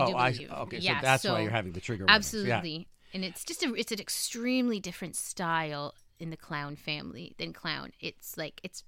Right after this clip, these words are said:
Speaker 1: very difficult to explain, but you have to see it. <laughs>
Speaker 2: Now, what's the most difficult part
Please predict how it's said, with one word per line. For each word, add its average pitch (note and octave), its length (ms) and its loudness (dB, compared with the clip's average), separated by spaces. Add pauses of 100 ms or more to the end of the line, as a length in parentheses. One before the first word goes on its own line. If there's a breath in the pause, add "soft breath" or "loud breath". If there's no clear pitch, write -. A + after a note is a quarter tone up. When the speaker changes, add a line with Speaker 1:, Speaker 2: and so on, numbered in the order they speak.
(100)
Speaker 1:
very A3+ 180 0
difficult F#3 400 -10
to - 60 -8
explain, A#3 560 -8
but E3 220 -6
you F#3 100 -10
have - 100 -8
to G3 80 -10
see - 220 -12
it. - 140 -14 (240)
<laughs> - 260 -12
Speaker 2:
Now, D3 340 4 (440)
what's A#3 280 2
the A3+ 100 0
most D#3+ 260 2
difficult B2+ 540 0
part G#2+ 360 2